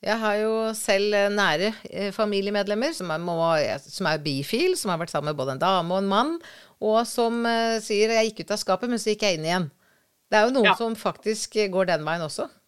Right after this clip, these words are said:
Speaker 2: Ja, for det er en del, eh, det er en del normer og, eh, altså, det, det er mange som ikke er så veldig komfortable med det enda. Det kan være litt vanskelig å være en åpen homofil også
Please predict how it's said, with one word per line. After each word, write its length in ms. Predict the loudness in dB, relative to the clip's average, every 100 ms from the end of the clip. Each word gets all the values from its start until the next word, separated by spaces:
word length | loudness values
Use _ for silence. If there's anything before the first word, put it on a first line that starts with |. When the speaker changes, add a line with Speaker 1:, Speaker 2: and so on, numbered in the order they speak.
| _ _ _ _ _ -2
Speaker 2:
Ja, 120 | 2 2
for 120 | 0
det 220 | -4 -2
er 180 | 0 2
en 120 | 2
del, 360 | 2 2 2 4
eh, 500 | 6 6 6 4 0
det 200 | -4 -2
er 340 | 0 2 2
en 120 | 0
del 240 | 0 0 0
normer 640 | 0 0 0 -2 0 0
og, 280 | 4 6 4 2 -10 -20 -16 -2
eh, 100 | 0
altså, 260 | 0 -2
det, 260 | -2 -2 -2
det 100 | 0
er 160 | 2 4
mange 360 | 6 4 4 0
som 140 | -2
ikke 220 | -4 0
er 80 | -2
så 120 | -2 -2
veldig 220 | -2 -2
komfortable 840 | -4 -8 -8 -12 -8 -4 -4 -2
med 340 | 0 0 0 0
det 100 | -2
enda. 340 | 0 2 2
Det 140 | 0 -2
kan 120 | -4
være 200 | -2 -2
litt 160 | -2
vanskelig 500 | -2 -2 -4 -4 0
å 60 | 2
være 520 | 2 0 0 2 0 0
en 200 | 0 0
åpen 400 | 0 0 0 -2 0
homofil 520 | 0 0 -2 -2 -2
også 280 | -4 -2